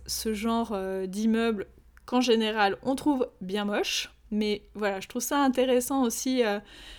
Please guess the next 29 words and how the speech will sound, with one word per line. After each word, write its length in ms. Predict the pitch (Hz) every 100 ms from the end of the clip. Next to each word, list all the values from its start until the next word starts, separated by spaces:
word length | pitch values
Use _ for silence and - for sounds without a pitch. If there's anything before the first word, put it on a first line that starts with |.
| - -
de 140 | 202 214
voir 320 | 214 339 359
les 180 | 294 254
villes 280 | 247 302
aussi 460 | 254 220 - 262 269
sous 180 | - 220
cet 280 | - 208 202
aspect-là. 540 | 208 - 196 202 370 - -
Et 60 |
il 60 | 226
y 60 | 233
a 60 |
aussi 300 | 262 254 349
des 160 | 269 240
guides 340 | 220 311 302 - - - - _
plus 220 | - 285
sur 300 | 294 262 240
l'art 220 | 220 233
déco 640 | 233 247 - 277 285 294 -
ou 120 | 240
sur, 460 | 226 - 240 233 208
euh, 120 | 202
l'art 280 | 214 254 269
moderniste, 720 | 247 226 233 226 311 - -
mais 320 | 226 226 277 339
vraiment 480 | 262 262 254 294
le 140 | 330 247
point 300 | - 294 302
commun 440 | 302 269 269 277